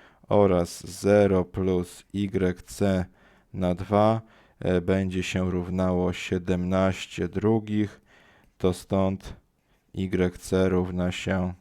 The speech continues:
siedemnaście, zatem punkt C będzie dziewięć i siedemnaście. I teraz tak, my wiemy, że co?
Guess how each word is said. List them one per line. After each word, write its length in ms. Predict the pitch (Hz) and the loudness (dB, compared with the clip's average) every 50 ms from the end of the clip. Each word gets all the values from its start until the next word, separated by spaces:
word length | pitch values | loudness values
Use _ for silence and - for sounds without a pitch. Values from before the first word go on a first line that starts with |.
| _ _ | _ _
siedemnaście, 1040 | - - - 92 90 87 - 92 90 90 92 98 101 104 - - - - - 95 | -16 -6 -2 -2 -2 -2 -2 -2 -2 0 2 2 2 2 2 -2 -4 -4 -4 -2
zatem 400 | 90 92 90 87 - 95 90 90 | 0 0 -2 -2 -2 -4 -6 -6
punkt 360 | - - 101 92 92 87 - | -4 -4 -6 -6 -6 -8 -12
C 400 | - - _ - - 101 101 104 | -16 -20 _ -2 2 2 2 2
będzie 460 | 95 92 90 90 90 90 - 92 90 87 | 2 2 0 0 -2 -2 -4 -6 -6 -4
dziewięć 680 | 87 101 98 98 95 101 98 95 92 92 - - - _ _ - - - - - - - _ _ _ - | 0 2 2 2 2 2 -2 -2 -4 -6 -10 -14 -18 _ _ -20 -20 -20 -20 -20 -20 -20 _ _ _ -8
i 120 | - 95 | -6 -4
siedemnaście. 960 | - - 101 90 90 95 92 92 90 90 82 71 57 - - - - - - - _ _ _ _ _ _ _ _ _ _ _ - | -2 0 0 0 0 0 -2 0 0 0 -2 -2 -4 -8 -12 -14 -14 -14 -18 -20 _ _ _ _ _ _ _ _ _ _ _ -16
I 80 | - - | -6 -2
teraz 340 | - 110 107 110 104 - | 0 2 2 2 0 0
tak, 280 | - - 67 - - - - - _ _ _ | -2 -4 -4 -4 -8 -16 -20 -20 _ _ _
my 280 | - 98 98 110 120 120 | -6 -2 0 0 0 0
wiemy, 400 | 104 101 92 92 92 95 95 92 | 0 2 2 2 2 2 0 -2
że 140 | 90 92 82 | -2 -4 -6
co? 280 | - - - - 87 | -6 -6 -8 -8 -8